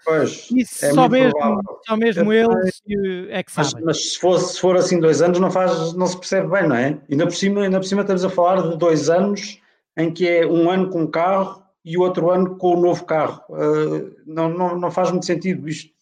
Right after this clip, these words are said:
Speaker 1: Eh, ou
Speaker 2: Não.
Speaker 1: seja, este, este compromisso, este compromisso do Sainz acabar no final de dois mil e vinte e dois,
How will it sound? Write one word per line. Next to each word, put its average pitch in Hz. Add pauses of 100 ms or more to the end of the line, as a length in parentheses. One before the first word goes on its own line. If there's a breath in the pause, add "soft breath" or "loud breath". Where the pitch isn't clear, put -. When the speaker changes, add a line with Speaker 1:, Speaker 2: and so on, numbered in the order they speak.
(140)
Speaker 1:
Eh, - (960)
ou 147
Speaker 2:
Não. -
Speaker 1:
seja, 147 (200)
este, 160
este 160
compromisso, 180 (160)
este 147
compromisso 175
do 165
Sainz 107 (420 soft breath)
acabar 151
no 165
final 160
de 123
dois 139
mil 156
e 156
vinte 151
e 143
dois, 110